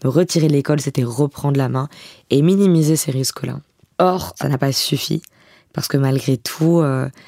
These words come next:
j'ai aussi beaucoup observé. C'est-à-dire qu'à partir du moment où j'ai parlé à ma mère et j'ai compris que ma mère n'allait pas m'aider, j'ai été plus seule que jamais. J'étais déjà très, très seule, puisque je n'avais pas parlé à ma mère et je vivais seule avec ce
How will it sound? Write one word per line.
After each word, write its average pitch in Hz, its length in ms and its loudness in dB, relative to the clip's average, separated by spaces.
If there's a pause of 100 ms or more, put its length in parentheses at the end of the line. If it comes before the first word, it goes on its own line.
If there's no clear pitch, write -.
(440)
j'ai - 140 2
aussi 151 180 0
beaucoup 147 280 0
observé. 131 340 0
C'est-à-dire 143 340 0
qu'à 147 140 0
partir 156 200 -2
du - 20 2
moment 180 80 2
où - 20 4
j'ai 151 100 2
parlé 151 240 0
à 156 40 0
ma 151 100 2
mère 147 180 0 (160)
et - 80 -4
j'ai 131 160 -2 (440)
compris 180 260 0
que 170 60 0
ma 151 60 4
mère 143 100 2
n'allait 135 200 2
pas - 220 -2
m'aider, 143 360 2 (960)
j'ai 139 200 2
été 135 160 0
plus - 160 -4
seule 220 320 0
que 151 140 0
jamais. 131 340 -2 (500)
J'étais 214 280 4
déjà 180 260 4
très, - 180 -2
très - 160 -4
seule, 202 200 -2
puisque - 180 -4
je 160 140 2 (320)
n'avais 151 120 2
pas 156 120 0
parlé 151 180 0
à 151 40 0
ma 156 120 2
mère 208 180 2
et 190 60 4
je 147 100 0
vivais 151 220 2
seule 220 260 -2
avec 156 200 0
ce 151 120 -6